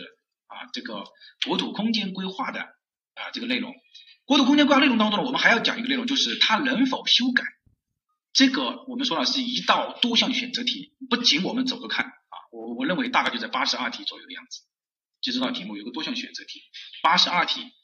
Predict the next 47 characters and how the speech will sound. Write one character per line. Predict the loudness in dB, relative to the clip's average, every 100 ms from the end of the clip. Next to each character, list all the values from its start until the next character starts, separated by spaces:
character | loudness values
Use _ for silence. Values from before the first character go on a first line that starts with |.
| _ -6
就 | -2
是 |
这 | 0
道 | 0
多 | 0
项 | -2
选 | -2 -6
择 | -2
题。 |
他 | 2
问 | 2
你 | 2
说 | 0 -2 -2
下 | 2 4
列 | 4
哪 | 6
些 | 6
情 | 6 6
况 | 2 -2
可 | -2 2
以 | 2
对 | 4 0
国 | 0 -2
土 | -4
空 | -4
间 | -4 -6
总 | -4 -2
体 |
规 | -2 -2
划 |
进 | 2
行 | 2
修 | 2
改？ | -2 -8 _ _ _ _ _ _ _ _ -4
就 | 0
在 | 2
这 | 2
个 |
地 | 0
方。 | -6 -14 _ _ _ _ -12 -12 -16 _ _ _ _ _ _ _ _ -20 -20 -20 _ _ -2
好， | 0 0
我 |
们 | 0
再 | 2
来 | 2
看 | -2
啊， | -4